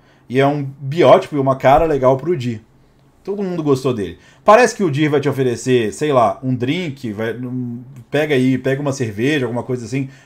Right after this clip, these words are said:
Parece, é meio esquisito. E a unha dele ser meio preta também me dá uma gastura, porque eu, pelo menos, gosto das minhas unhas bem limpas. Mas, de restante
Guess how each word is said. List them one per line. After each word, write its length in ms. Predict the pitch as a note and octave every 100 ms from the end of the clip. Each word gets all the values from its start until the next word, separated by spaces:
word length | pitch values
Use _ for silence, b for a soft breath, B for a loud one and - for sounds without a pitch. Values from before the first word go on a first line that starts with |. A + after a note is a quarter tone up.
| _
Parece, 560 | G3+ F3 D3 A#2+ - A#2
é 220 | C#3 D3
meio 180 | D3+ F#3
esquisito. 640 | F#3+ G3+ C3+ D3 - - b b -
E 60 |
a 100 | D#3+
unha 180 | F3 F#3
dele 280 | D3 D3+ C#3+
ser 300 | C3 C#3 C3+
meio 320 | B2+ C3+ C3
preta 320 | C3+ C3+ C#3
também 320 | B2 B2 B2+
me 100 | C#3+
dá 120 | C3+ C3
uma 120 | C#3
gastura, 520 | C#3 C3 - A2 F#2 -
porque 180 | _ A2+
eu, 80 | A#2+
pelo 140 | B2+
menos, 160 | A#2 A2+
gosto 200 | A#2 A2
das 60 |
minhas 200 | A2+ A2+
unhas 120 | A2+ G#2
bem 180 | A#2+
limpas. 460 | C3+ G#2+ G2+ - - _ b b b b b _
Mas, 420 | C#3 E3 C#3 -
de 200 | C3 C#3
restante 640 | G#3 G#3 E3 D#3 F#3 G3+